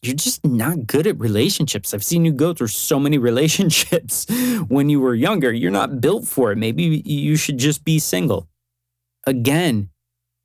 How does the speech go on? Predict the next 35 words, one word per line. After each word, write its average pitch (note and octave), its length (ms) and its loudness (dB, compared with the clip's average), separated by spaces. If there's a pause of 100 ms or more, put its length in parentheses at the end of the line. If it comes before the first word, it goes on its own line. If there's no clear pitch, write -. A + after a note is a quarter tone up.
(340)
none D3+ 380 2
of F#3 80 0
that D#3 240 2
was C3 180 0
organic. C3 540 0 (480)
That C3+ 240 2
was E3 180 2
all C#3+ 320 2
created C3+ 460 0
from G#2+ 200 0
within G#2+ 280 0
myself. - 480 0
And A#2+ 100 2
then E3+ 220 2
the, C3+ 240 0
the A#2+ 180 2
other F#3 180 2
people - 280 -4
out G2 220 -2
there, G#2+ 120 2
there A#2+ 140 2
may E3 220 2
be F3+ 180 0
people D3 400 0
who A#2 140 2
believe, A#2 440 0
"I C4 220 -8
am C#4 160 -6 (200)
excellent D#3 720 -2
at C#3 140 0
relationships," - 920 -2 (560)
but C#3 120 2
my C#3 280 0
creator D#3+ 420 2
field - 440 0